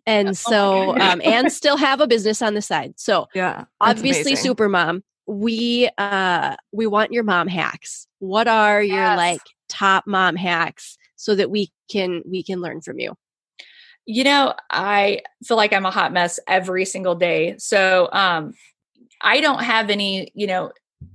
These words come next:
Speaker 2: I don't have any hacks, but I will tell you,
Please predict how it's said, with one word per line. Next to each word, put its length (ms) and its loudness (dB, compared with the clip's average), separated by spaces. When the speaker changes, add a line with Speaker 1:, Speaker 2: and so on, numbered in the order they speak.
Speaker 2:
I 120 2
don't 180 0
have 180 -2
any 160 -4
hacks, 420 -2
but 80 0
I 100 2
will 300 2
tell 220 0
you, 480 0